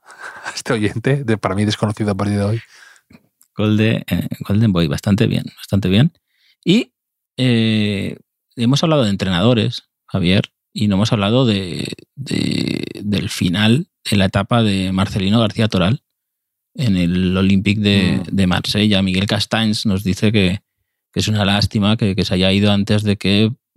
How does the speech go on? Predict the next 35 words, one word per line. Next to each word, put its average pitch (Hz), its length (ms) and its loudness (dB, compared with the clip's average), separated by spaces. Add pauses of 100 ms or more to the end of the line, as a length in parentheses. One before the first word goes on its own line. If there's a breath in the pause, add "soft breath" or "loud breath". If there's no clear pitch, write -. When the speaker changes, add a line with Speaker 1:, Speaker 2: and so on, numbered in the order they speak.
(140)
Speaker 2:
podamos 101 380 0
hacer 104 240 2
chistes 104 440 0
como 110 420 0 (600)
Marcelino, 120 960 0
¿no? 143 160 0
En - 80 0
el 101 80 2
Marsella, 113 440 0
Marcelino 113 720 -2
García 123 340 0
Toral 120 360 0 (600)
o 143 220 2
el 135 100 2
Olympique 110 360 -2
de, 113 180 2
de 104 120 0
Marcela, 101 680 0
de - 100 -8
Marcela, - 520 -8
¿no? 135 120 -4
De 110 60 -6
por - 200 -6
Marcelo, 117 560 -2 (100)
muy 120 220 -6
triste. - 400 0 (340)
Y 104 100 0 (1040)
no 113 200 2
Speaker 1:
Sí. - 60 -2
Speaker 2:
sé, - 240 -4
un 120 60 -6
poco. - 240 -2
Speaker 1:
Pero - 100 -4
vamos, 101 420 -2 (440)
eh, - 140 -10